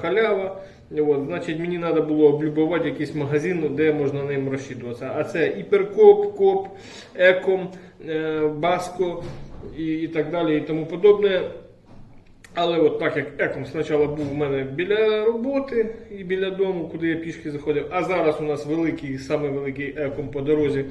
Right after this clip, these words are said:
на машині, то і ми вже привикли до розстановки холодильників, до продуктів, знаєте, до того, до всього. Тим більше кожен раз, коли заходиш, знаєте, таке нема, нема, ти на щось нове звернув увагу, взяв попробувати. І,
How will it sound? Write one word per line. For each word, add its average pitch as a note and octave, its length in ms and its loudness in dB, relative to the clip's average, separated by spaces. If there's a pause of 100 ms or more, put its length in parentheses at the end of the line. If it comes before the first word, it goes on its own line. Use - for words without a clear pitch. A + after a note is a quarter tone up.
(520)
на E3 100 -4
машині, G#3 580 0 (360)
то A#3 340 4
і A3+ 100 0
ми G3+ 120 6
вже E3+ 200 2
привикли E3 460 2
до D3+ 160 0
розстановки D3+ 520 0
холодильників, F#3 640 0
до D3 120 4
продуктів, D#3 520 0
знаєте, C#3+ 300 -2
до C#3 120 -6
того, D3+ 260 2
до C#3+ 100 0
всього. E3 360 2 (160)
Тим G#3+ 120 0
більше A3+ 240 0
кожен G3+ 320 6
раз, - 500 0 (260)
коли F3+ 160 0
заходиш, D#3 460 0
знаєте, E3+ 300 0
таке D3 320 -2
нема, F#3+ 260 -2
нема, F#3+ 280 0
ти D3 200 -2 (100)
на D#3+ 100 -8
щось D#3+ 220 -6
нове D#3+ 240 -2
звернув D#3 400 -2
увагу, D3+ 260 -2
взяв C#3 240 0
попробувати. C3+ 560 -6
І, B2+ 160 -14